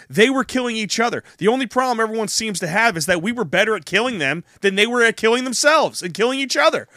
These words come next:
We just wiped them all the fuck out. What have these people done for America? Have they done anything positive for this country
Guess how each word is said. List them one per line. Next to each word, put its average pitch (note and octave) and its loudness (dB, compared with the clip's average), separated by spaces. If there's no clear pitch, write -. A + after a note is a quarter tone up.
We A#3 2
just D#4 0
wiped F#3 2
them G3+ 0
all G#3+ 2
the A3+ -4
fuck B3 0
out. - 0
What B3+ 6
have E4+ 2
these E4 2
people C#4+ -2
done A#3+ -2
for A3 0
America? G3+ 0
Have E3 0
they F3+ 0
done G#3+ -2
anything A#3 -4
positive G#3+ -2
for F3+ -4
this F3+ -6
country D3+ -8